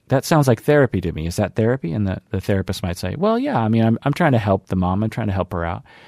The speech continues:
"Okay, have you, have you, uh, obtained consent to treatment from the mother?"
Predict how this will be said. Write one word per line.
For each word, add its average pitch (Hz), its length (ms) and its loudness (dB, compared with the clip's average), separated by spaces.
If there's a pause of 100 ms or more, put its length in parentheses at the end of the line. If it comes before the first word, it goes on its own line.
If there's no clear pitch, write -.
(200)
"Okay, 104 340 2 (180)
have 117 160 4
you, 120 60 4 (160)
have 120 200 2
you, 117 140 4 (280)
uh, 107 160 0
obtained 151 400 2
consent - 480 0
to 98 80 -4
treatment - 460 -6
from 87 160 -2
the 80 40 -6
mother?" 85 300 -8